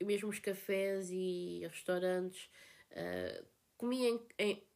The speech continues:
em restaurantes, ah, locais, ah, menos turísticos, mas tentava sempre ver o que, o que é, quem é que estava lá dentro. E em relação a tudo o que eu visitei, que ainda visitei muitas coisas,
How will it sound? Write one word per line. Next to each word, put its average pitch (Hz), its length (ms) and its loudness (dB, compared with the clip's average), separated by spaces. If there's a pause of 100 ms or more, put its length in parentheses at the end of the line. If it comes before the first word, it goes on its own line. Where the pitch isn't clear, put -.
(140)
em 196 140 2
restaurantes, 196 680 0
ah, 175 480 0
locais, 185 720 0 (400)
ah, 180 40 -4 (340)
menos 196 400 0
turísticos, 190 760 -2 (300)
mas 196 260 2
tentava 196 460 2
sempre 196 400 0
ver 190 220 2
o 175 80 0
que, - 120 -14 (520)
o - 120 -4
que 247 120 4
é, 247 80 6
quem 285 320 2
é 277 60 4
que 269 140 -10
estava 214 440 2
lá 190 180 2
dentro. 226 580 2 (1040)
E 226 480 2
em 233 180 8
relação 233 720 6
a 190 140 6
tudo 214 320 2
o 226 40 2
que 226 120 6
eu 214 80 10
visitei, 202 480 6
que 208 140 -2
ainda 190 400 2
visitei 180 320 -2
muitas 202 420 0
coisas, 190 480 4